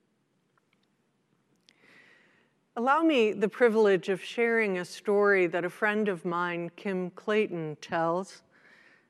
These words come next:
She's been the pastor at various urban churches, Currently, she's in Atlanta and has been a professor there as well.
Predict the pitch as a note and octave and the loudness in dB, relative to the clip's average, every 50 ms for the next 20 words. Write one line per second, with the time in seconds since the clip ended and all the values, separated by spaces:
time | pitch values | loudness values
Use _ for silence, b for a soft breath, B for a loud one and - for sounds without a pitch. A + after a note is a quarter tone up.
0 | b b _ _ _ _ - - - B3+ G#3+ - B3+ A#3+ A3 G#3+ F#3+ - - A#3 | b b _ _ _ _ -18 -8 -8 -8 -2 2 4 4 4 4 0 0 0 2
1 | A3 G#3+ A3+ A#3 - - - A3+ G#3 G3 F#3+ F#3 F#3 - - F#3+ F#3+ F#3 F3 - | 4 4 2 0 -4 -6 -2 0 2 2 4 2 2 0 0 0 0 0 0 -2
2 | - F3+ F3+ G3+ G3+ G#3 G#3+ A3 G#3+ G3+ G3 F#3 F3 F3+ - - - - A3+ A3+ | -6 -4 -2 0 2 4 4 4 4 2 2 2 0 -2 -4 -8 -6 0 2 4
3 | A#3 A#3 G3+ G#3+ G3+ F#3+ F#3 F#3 F3+ F3 E3+ - - - - - C4 C4 B3 B3 | 4 4 4 2 2 2 0 -2 -4 -4 -8 -10 -12 -14 -8 -4 -2 -4 -4 -4
4 | - - E3 D#3 D#3+ F3+ F#3+ - - - _ b b b b b b b b b | -4 -4 -2 -2 -2 -4 -6 -8 -14 -20 _ b b b b b b b b b
5 | b b b - - A#3+ A#3 A#3 A#3 A3 - - G3 G3+ G3+ G#3 G#3+ - - - | b b b -4 2 4 4 4 4 2 0 0 2 2 2 2 0 -4 -2 2
6 | G#3 F#3+ F#3 F3+ - - G#3 G#3 G#3 G3+ G3+ G3+ G3 - F#3 F#3+ - F#3+ F#3+ F#3 | 2 2 2 0 -2 -2 -2 0 0 0 0 0 0 0 -2 -2 -2 0 -2 0
7 | F#3 F#3 G3 F#3+ - A3+ A3+ A3+ A3 A3 G#3+ - - F#3 F#3 F3+ F#3 F#3 F#3 F3+ | 0 -2 -4 -4 -2 0 2 2 2 0 -2 -2 -2 -2 -2 -2 -2 -2 -4 -4
8 | F3 G3 F#3 F3 - G#3 G3+ G3+ G#3+ G#3 - - A3 - - G3+ F3+ F3+ - - | -4 -6 -6 -2 0 0 0 0 -2 -6 -6 -10 -10 -6 -4 -4 -4 -4 -4 -4
9 | G#3+ G3 F#3+ F3+ G3 F#3 F#3 F#3 F#3+ G3 F#3+ - - G3+ G#3 F#3+ - - F#3 F3 | -4 -4 -2 -2 -2 -2 -2 -2 -2 -4 -6 -6 -6 -6 -6 -6 -6 -4 -2 -2
10 | E3 D#3+ D#3+ E3 F3 F#3 F#3+ | 0 0 0 -2 -2 -6 -8